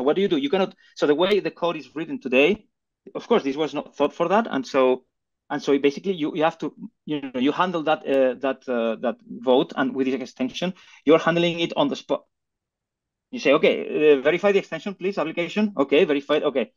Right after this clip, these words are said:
so the vote counts. Let's, let's, let's just keep it in the, you know, the right structure. And then when we receive the, the fo-, blo-, finally we receive the block, if it happens, for instance, just an example, that all the pre-commits are already there, you find out, you, you move directly to a decision. You don't need, you know,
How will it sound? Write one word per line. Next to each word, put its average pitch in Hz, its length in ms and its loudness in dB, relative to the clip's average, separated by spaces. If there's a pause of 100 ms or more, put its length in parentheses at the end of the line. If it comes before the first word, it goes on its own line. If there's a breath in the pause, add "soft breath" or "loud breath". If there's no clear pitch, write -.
(160)
so - 140 -2
the 135 120 4
vote 165 240 2
counts. 160 500 -2
Let's, 143 300 -6
let's, 139 360 0
let's 139 140 -4
just - 160 -10
keep - 180 -4
it 151 80 0
in 139 120 0
the, 127 140 2
you 135 80 2
know, 123 120 2
the 113 80 2
right 131 240 -2
structure. 165 480 -4 (600 soft breath)
And 135 140 2
then 151 80 2
when 147 120 0
we 143 100 2
receive 170 260 -4
the, 143 80 0
the 127 300 -4
fo-, - 220 -4
blo-, 143 240 0
finally 151 380 0
we 135 140 -2
receive 156 220 -6
the 147 80 2
block, 120 300 0 (260)
if 139 100 -2
it 143 60 -2
happens, 180 300 -2
for 147 120 -2
instance, 131 240 -4
just 123 200 -8
an 127 80 -2
example, 120 460 0 (200)
that 135 200 -2 (100)
all 196 220 6
the 202 80 2
pre-commits 165 360 -4
are 156 80 0
already 143 220 0
there, 147 240 4 (560)
you 147 180 -4
find 151 260 -2
out, 143 100 -6
you, 147 120 -2
you 135 300 -6
move 160 280 -2
directly 147 360 -2
to 139 120 -6
a 135 60 0
decision. 131 440 -6
You 143 100 0
don't 131 120 -2
need, 131 120 -2
you 147 80 0
know, 123 120 -2